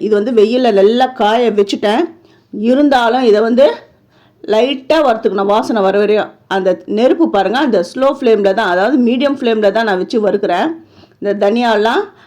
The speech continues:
அந்த வாசனை வர வரையும் வறுத்தா போதும். நல்லா தனியா வந்து ஒரு கிலோ மேல கொஞ்சம் கொஞ்சமா போட்டு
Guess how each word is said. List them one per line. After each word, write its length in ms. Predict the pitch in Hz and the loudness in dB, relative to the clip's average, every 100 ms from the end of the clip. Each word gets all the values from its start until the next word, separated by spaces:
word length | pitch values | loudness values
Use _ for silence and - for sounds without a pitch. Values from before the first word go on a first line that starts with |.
| - 196 | -10 -4
அந்த 140 | 190 175 196 | -2 0 0
வாசனை 480 | 220 277 - 262 214 | 0 0 -2 -2 0
வர 100 | 190 190 | 0 0
வரையும் 260 | 185 208 254 | 0 -2 -2
வறுத்தா 260 | 190 196 202 185 190 | -4 -4 -4 -4 -2
போதும். 280 | 190 - - - _ - _ _ _ _ _ _ _ _ - | -2 -4 -12 -20 _ -20 _ _ _ _ _ _ _ _ -8
நல்லா 200 | 202 208 247 226 | -2 0 0 -2
தனியா 240 | 202 220 220 | -2 -2 -2
வந்து 120 | 196 226 | -2 0
ஒரு 100 | 202 190 | 0 0
கிலோ 140 | 190 185 | -2 0
மேல 120 | 208 240 | -2 -2
கொஞ்சம் 200 | 190 185 | -2 -2
கொஞ்சமா 260 | 180 185 208 | -4 -4 -4
போட்டு 180 | 196 190 | -4 -4